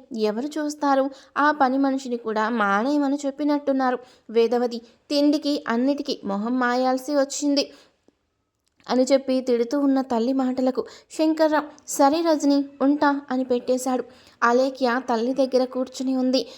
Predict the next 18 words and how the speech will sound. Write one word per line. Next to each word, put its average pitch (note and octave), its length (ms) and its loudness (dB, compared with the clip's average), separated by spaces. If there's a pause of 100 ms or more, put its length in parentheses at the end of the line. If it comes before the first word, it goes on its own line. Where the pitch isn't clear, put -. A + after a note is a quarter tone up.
(140)
శంకర్రావు D4 640 2
కిందకు C4+ 440 -2
దిగాడు. C4+ 380 0 (320)
"ఏంటండి, D4 680 0 (100)
అత్తయ్య C4+ 340 -2
గారు C#4 220 0
వస్తానని C#4 680 -4
చెప్పారా? B3+ 500 0 (260)
వెళ్తున్నారా? C4+ 760 -2 (300)
అమ్మాయిని D4+ 480 0
కూడా C#4 280 -2
తీసుకువెళ్తారా?" C4 1000 -2 (340)
అని B3+ 240 0
అడిగింది A#3+ 640 -2
విజయ. A#3 360 0 (420)
అసలు C#4 480 -2 (100)
అక్కడ A#3 280 -4
తను B3 500 -2